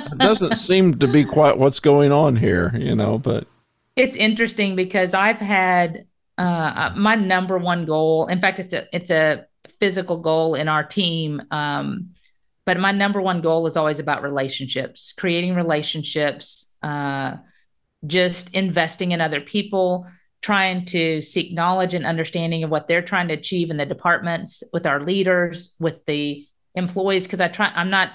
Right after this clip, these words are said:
Speaker 1: pro management, I'm not pro employee. I just am trying to find the best solution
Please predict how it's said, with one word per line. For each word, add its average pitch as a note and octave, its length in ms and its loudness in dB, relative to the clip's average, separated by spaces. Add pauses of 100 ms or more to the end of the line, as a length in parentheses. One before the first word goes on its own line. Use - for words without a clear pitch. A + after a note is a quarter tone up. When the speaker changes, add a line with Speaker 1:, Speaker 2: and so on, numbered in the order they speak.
(120)
Speaker 1:
pro F#3+ 160 0
management, G3 560 -2
I'm F3 100 -4
not F3+ 260 -4
pro F#3 160 0
employee. F#3+ 540 0
I - 80 -2
just F#3 380 -4
am F3 120 -2
trying F3 280 -2
to E3 60 -4
find E3+ 260 -2
the D#3+ 40 -4
best E3+ 360 -2
solution E3 720 -2